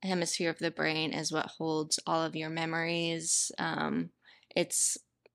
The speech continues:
the part of you that's connected to the quantum field. So when you say, like, your higher self or, you know, God, um, that is connect-,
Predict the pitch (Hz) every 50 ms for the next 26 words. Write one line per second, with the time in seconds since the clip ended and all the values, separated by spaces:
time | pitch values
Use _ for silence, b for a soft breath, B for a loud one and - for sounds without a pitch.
0 | _ _ _ - 247 180 170 - - - 180 185 185 185 185 - 180 170 165 165
1 | 170 170 170 160 160 160 - - - 185 170 160 151 147 151 - - - 175 175
2 | 170 - 180 165 156 151 - - 165 165 170 175 - - 196 196 196 - - 202
3 | 202 202 202 202 202 196 - B B B B B B B B - - - - 170
4 | 160 160 160 160 156 - - - _ _ - 175 170 165 170 170 165 160 156 -
5 | - 165 151 156 156 151 156 - - 160 156 165 165 156 - 165 165 - - 208
6 | 202 196 190 185 180 180 180 180 - - - 170 160 160 151 156 156 151 - 160
7 | 160 156 151 156 160 - 160 156 156 156 160 156 156 156 160 185 B B B B
8 | B B B B _ - - 160 160 143 135 156 151 156 165 196 - _ _ -
9 | 160 160 170 165 165 - - 160 160 156 - - - 180 165 160 156 - - _
10 | -